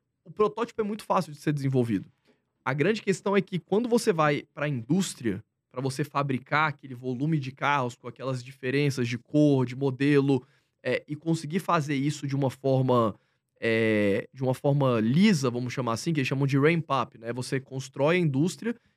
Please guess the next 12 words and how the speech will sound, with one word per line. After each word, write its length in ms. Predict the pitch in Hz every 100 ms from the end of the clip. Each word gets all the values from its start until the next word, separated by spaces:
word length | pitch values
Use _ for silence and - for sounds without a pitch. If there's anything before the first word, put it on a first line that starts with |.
| _
e 40 |
você 200 | 143 143
chega 300 | 151 - 170
no 100 | 175
máximo 380 | 156 147 254 220
da 80 | 202
capacidade 640 | 180 - 170 - 156 151
dela 420 | 151 127 127 151 151 - _
ao 140 | -
longo 240 | 139 131 143
dos 200 | 170 151
anos. 380 | 123 123 -